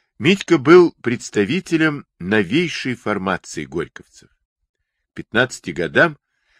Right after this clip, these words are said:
он приобрёл большой хозяйственный опыт и пружинный стан, и удачу организатора, заразившись в то же время многими ухватками старшего боевого поколения.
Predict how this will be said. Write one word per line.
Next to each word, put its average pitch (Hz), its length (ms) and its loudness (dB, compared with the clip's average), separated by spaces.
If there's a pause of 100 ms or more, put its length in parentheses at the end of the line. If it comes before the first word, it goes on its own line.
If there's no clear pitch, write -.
(120)
он 104 180 0
приобрёл 107 500 4
большой 104 520 0
хозяйственный 98 920 -2
опыт - 480 -4 (600)
и 123 360 2
пружинный 127 680 -2
стан, 78 500 -4 (200)
и 104 100 -2
удачу 110 680 0
организатора, 87 920 -8 (500)
заразившись 95 800 -2
в - 60 -20
то 87 120 -8
же 78 140 -6
время 76 360 -6 (500)
многими 104 600 0
ухватками 131 840 -4 (360)
старшего 80 840 -2
боевого 87 560 0
поколения. 69 640 -10